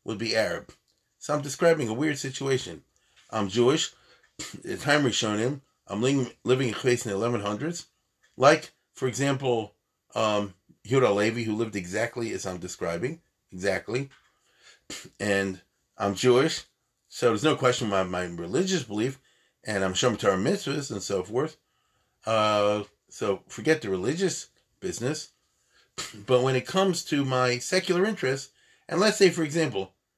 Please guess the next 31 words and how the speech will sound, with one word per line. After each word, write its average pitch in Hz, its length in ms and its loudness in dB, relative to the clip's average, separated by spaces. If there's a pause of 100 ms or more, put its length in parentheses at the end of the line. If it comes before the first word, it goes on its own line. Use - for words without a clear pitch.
(140)
me, 160 220 2
a 98 80 -4
guy 165 160 6
like 170 200 4
myself, 135 360 -4
I'm 180 140 0
interested 190 340 -2
in 185 60 4
history. 175 380 -4 (220)
Someone 160 320 0
else 160 180 0
interested 165 360 -2
in 175 60 0
medicine. 170 360 -2 (260)
Someone 151 300 0
else 151 200 -2
interested 151 240 -4
in 160 60 -2
science. 170 500 0 (220)
Someone 143 300 -2
else 143 180 -2
in 156 120 -2
philosophy. 160 500 -2 (220)
So - 140 -4
the 127 100 0
degree 135 300 4
I'm 147 140 2
interested 143 400 -4
in 135 60 -6
something 147 360 -4
else 139 280 -2